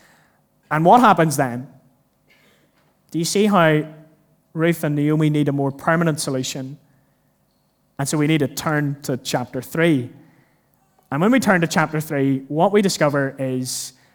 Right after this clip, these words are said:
we're encouraged to seek refuge in the Lord's Redeemer. This is the more permanent solution. Here's the big picture. In chapter two,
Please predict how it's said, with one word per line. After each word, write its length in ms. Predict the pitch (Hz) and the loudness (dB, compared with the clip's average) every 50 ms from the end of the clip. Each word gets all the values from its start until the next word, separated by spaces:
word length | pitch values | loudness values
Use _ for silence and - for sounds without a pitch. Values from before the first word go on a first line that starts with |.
| _ _ | _ _
we're 140 | - 139 147 | -8 -6 -6
encouraged 800 | 147 139 - - 180 175 180 165 151 143 131 - - - - - _ _ _ _ _ - | -6 -6 -6 -2 0 4 4 4 4 2 0 -4 -8 -10 -10 -14 _ _ _ _ _ -12
to 100 | - 147 | -8 -6
seek 240 | - - 175 165 156 160 | -4 -2 -2 -2 -2 -2
refuge 920 | 160 147 151 160 170 190 190 - - 196 156 139 131 - - - - - _ _ _ _ _ _ _ _ _ - | -2 0 2 2 2 0 0 0 0 2 2 0 0 -6 -8 -10 -10 -12 _ _ _ _ _ _ _ _ _ -4
in 100 | 143 143 | -2 -2
the 80 | 139 | 0
Lord's 360 | 135 135 143 147 147 143 143 | 2 4 4 4 4 4 2
Redeemer. 380 | 147 139 131 131 127 127 131 135 | -2 -2 -2 -2 -4 -2 -4 -4
This 380 | 131 147 233 240 - - - - | -2 0 0 0 0 -2 -2 2
is 320 | 202 202 196 190 165 147 | 4 6 6 4 4 2
the 100 | 165 160 | 0 0
more 200 | 160 165 160 151 | 2 2 0 0
permanent 560 | 156 - - 180 165 165 170 160 151 143 135 | -2 -2 -2 0 0 2 0 0 -2 -2 -4
solution. 480 | - - 139 131 131 131 - 135 123 135 _ _ _ _ _ _ _ _ _ _ _ _ _ _ _ _ _ _ _ _ _ _ _ _ _ _ _ _ _ _ _ _ _ - | -6 -6 -6 -6 -6 -8 -10 -12 -14 -18 _ _ _ _ _ _ _ _ _ _ _ _ _ _ _ _ _ _ _ _ _ _ _ _ _ _ _ _ _ _ _ _ _ -2
Here's 180 | - 196 202 - | 0 2 2 2
the 80 | 190 | 2
big 200 | 165 165 156 135 | 2 2 2 2
picture. 300 | - 147 131 - - 139 | 0 -2 -2 -2 -4 -6
In 280 | 139 143 151 151 143 - - | -4 -2 -2 -4 -4 -6 -2
chapter 280 | - 196 208 208 247 | 0 2 2 4 2
two, 440 | 196 - 170 160 165 170 196 208 - | 2 2 4 4 6 4 4 2 -2